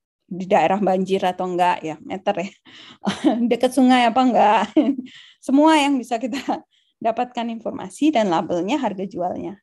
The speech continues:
Nah, itu example, satu contoh yang kita masukkan ke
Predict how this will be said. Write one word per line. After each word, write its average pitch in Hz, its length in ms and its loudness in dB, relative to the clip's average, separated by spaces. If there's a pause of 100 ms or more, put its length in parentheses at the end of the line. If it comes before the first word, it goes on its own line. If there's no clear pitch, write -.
Nah, 196 160 -2
itu 240 400 -2
example, 180 560 -4
satu 165 240 -6
contoh 170 400 -4
yang 196 160 -6
kita 165 240 -8
masukkan 190 480 -6
ke 180 240 -2